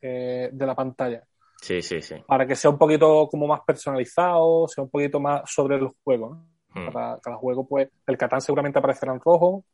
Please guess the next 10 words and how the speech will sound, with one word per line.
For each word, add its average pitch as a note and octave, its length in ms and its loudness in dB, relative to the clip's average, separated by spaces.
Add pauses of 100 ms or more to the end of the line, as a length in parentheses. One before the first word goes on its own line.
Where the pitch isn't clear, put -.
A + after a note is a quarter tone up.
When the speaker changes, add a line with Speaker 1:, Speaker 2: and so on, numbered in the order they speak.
(320)
Speaker 2:
Mm. E2+ 160 -18 (1120)
Speaker 1:
Eh, C3 180 -6
Speaker 2:
Ahí B2+ 400 4
está, C3+ 220 -4
¿ves? - 160 0
Speaker 1:
habrá C3+ 200 -4
colores C#3 340 2
más, C#3 320 -2
¿sabes? C#3+ 320 -4
Eh, B2+ 200 -6